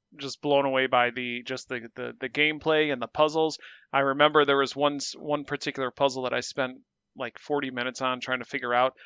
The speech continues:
and then all of a sudden I saw, like, some writings on the wall, and it clicked, and I just felt like,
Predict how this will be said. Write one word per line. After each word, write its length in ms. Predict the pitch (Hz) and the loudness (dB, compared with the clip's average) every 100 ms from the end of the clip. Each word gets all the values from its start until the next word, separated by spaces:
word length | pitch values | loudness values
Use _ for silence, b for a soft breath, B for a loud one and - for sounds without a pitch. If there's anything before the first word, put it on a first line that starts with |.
| B - | B -6
and 100 | 143 | 0
then 120 | 139 | 6
all 120 | 135 | 6
of 60 | 143 | 6
a 60 | |
sudden 420 | 143 151 147 147 143 | 4 4 4 2 -4
I 100 | 131 | -4
saw, 300 | 123 - 135 | -4 0 4
like, 180 | 131 131 | 4 2
some 180 | 143 127 | -4 -2
writings 400 | 123 131 135 127 | 0 0 -4 -4
on 100 | 123 | -4
the 60 | |
wall, 300 | 120 123 135 | 0 4 4
and 100 | 151 | 2
it 120 | 123 - | -6 -10
clicked, 400 | - 135 - 135 | -6 -6 -6 -8
and 80 | |
I 80 | 127 | -8
just 200 | 120 120 | -8 -12
felt 320 | - 139 127 | -4 -2 0
like, 180 | 131 123 | -2 -4